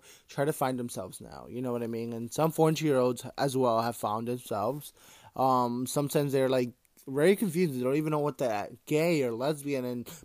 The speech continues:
bisexual means, or they don't, they, maybe they never heard of the word before. So I think it's really important to, like, talk about that. And I think that, oops, I burped. I'm, you know, my brothers and sisters have, like,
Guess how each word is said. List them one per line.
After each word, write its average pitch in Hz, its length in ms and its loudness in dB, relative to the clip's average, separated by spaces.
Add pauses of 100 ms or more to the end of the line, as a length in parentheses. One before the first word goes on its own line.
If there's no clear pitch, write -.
bisexual 135 720 0
means, 127 540 -4
or 117 80 -6
they 160 180 -2
don't, 143 600 -2
they, 143 60 -6
maybe 165 280 2
they 170 120 2
never 151 260 2
heard 156 160 2
of 180 100 0
the 139 120 0
word 110 220 -2
before. 113 360 -4
So 147 360 4 (400)
I 147 100 4
think 165 200 4
it's 170 160 4
really 151 260 6
important 139 440 4
to, 139 100 -6
like, 131 220 0
talk 110 260 -2
about 113 300 -2
that. 107 120 0
And 123 220 -2
I 131 60 -2
think 160 280 -4
that, 123 220 -4 (1000)
oops, - 260 -4 (200)
I 135 80 -8
burped. - 320 -12 (1300)
I'm, 147 320 4 (360)
you 156 100 2
know, 135 420 2
my 135 160 0
brothers 147 340 2
and 143 100 -6
sisters 135 480 -4
have, 127 320 -2
like, 123 340 -4